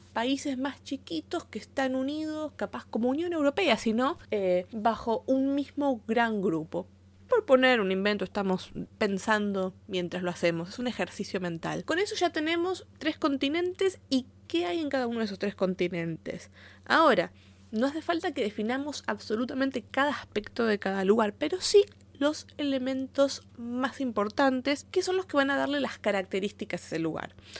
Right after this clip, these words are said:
Por ejemplo, en un lugar de clima cálido, la gente se va a vestir con ropa más ligera, van a comer comida más frutal, capaz,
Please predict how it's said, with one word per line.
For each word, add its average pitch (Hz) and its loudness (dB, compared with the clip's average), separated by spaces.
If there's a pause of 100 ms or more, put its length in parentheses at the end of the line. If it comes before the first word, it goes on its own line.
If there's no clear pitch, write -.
(140)
Por 196 2
ejemplo, 220 -2 (260)
en 196 2
un 254 0
lugar 233 -2
de 165 -2
clima 220 -2
cálido, 185 -2
la 202 -4
gente 339 -4
se 240 -6
va 208 -4
a - -4
vestir 294 -4
con 226 -2
ropa 226 -8
más 190 -10
ligera, 185 0
van 214 -2
a 226 0
comer 262 -2
comida 254 -4
más 208 -6
frutal, 202 0
capaz, 170 -4